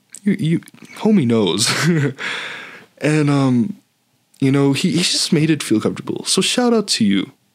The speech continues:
Mister, I think his name was, uh, Gordon.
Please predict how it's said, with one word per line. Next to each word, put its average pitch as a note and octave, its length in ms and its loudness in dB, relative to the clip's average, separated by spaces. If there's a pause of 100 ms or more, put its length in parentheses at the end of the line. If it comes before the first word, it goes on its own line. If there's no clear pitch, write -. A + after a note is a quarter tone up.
(220)
Mister, A2 1000 0 (600)
I - 40 -20
think - 120 -20
his A2+ 180 -2
name G2+ 200 -2
was, F#2 400 -4 (160)
uh, F#2+ 260 -6 (540)
Gordon. - 380 -4